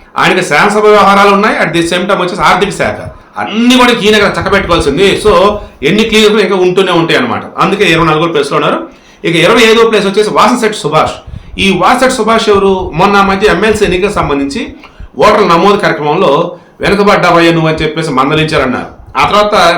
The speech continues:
బ్రహ్మాండంగా ఈయన మరలా ఎంఎల్సీలకు సంబంధించి ఓటర్లు నమోదు చేయించారు. చంద్రబాబు శభాష్ అన్నారు, మెచ్చుకున్నారు. అప్పుడు కొంచెం కాంట్రవర్సీ చేద్దామని వైసీపీ ట్రై చేశారు, ఎందుకంటే ఈయన వైసీపీ నుంచి వచ్చున్నాడు కాబట్టి. Then cool, but ఇప్పుడు ర్యాంకింగ్‌లో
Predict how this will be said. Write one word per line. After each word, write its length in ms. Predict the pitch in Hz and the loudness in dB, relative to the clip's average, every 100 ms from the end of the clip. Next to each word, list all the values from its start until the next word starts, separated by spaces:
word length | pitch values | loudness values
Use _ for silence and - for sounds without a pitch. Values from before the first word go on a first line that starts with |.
| 117 | -2
బ్రహ్మాండంగా 580 | 127 175 208 226 220 208 | -2 0 0 0 2 0
ఈయన 400 | 175 170 139 131 - - - - | 0 0 -2 -4 -10 -20 -20 -6
మరలా 460 | 170 185 190 151 135 | 0 2 2 2 0
ఎంఎల్సీలకు 540 | 151 185 175 170 165 160 | 0 0 0 0 0 0
సంబంధించి 460 | 156 147 151 147 | -2 -2 -4 -2
ఓటర్లు 260 | 143 160 151 | 0 0 0
నమోదు 280 | 147 151 147 | 0 0 -2
చేయించారు. 500 | - 151 180 - - - | -2 -2 -4 -8 -14 -10
చంద్రబాబు 380 | - 160 165 | -4 0 0
శభాష్ 380 | - 131 127 - | 0 0 0 0
అన్నారు, 240 | 147 147 160 | 0 0 0
మెచ్చుకున్నారు. 680 | 139 - 120 92 - - - - | -2 -4 -6 -6 -10 -16 -20 -18
అప్పుడు 160 | - 175 | -10 -4
కొంచెం 160 | 185 175 | -4 0
కాంట్రవర్సీ 380 | 190 214 208 | 0 2 2
చేద్దామని 300 | 196 185 190 | 2 -2 0
వైసీపీ 300 | 175 170 180 | 0 -2 -2
ట్రై 160 | 165 147 | -2 0
చేశారు, 380 | 147 - - 147 | 0 -2 -6 -4
ఎందుకంటే 260 | 180 208 | 0 2
ఈయన 100 | 196 | 2
వైసీపీ 340 | 147 190 196 196 | 2 0 -2 -4
నుంచి 160 | 180 | -4
వచ్చున్నాడు 320 | 175 139 110 95 | -4 -4 -6 -8
కాబట్టి. 280 | 82 82 - - - | -12 -14 -14 -10 0
Then 140 | 214 202 202 - | 2 2 -2 -2
cool, 160 | 190 139 - - - 160 | 0 0 -4 -14 -12 -2
but 160 | 208 208 | 0 2
ఇప్పుడు 160 | 208 | 0
ర్యాంకింగ్‌లో 440 | 160 202 226 226 | 0 2 0 2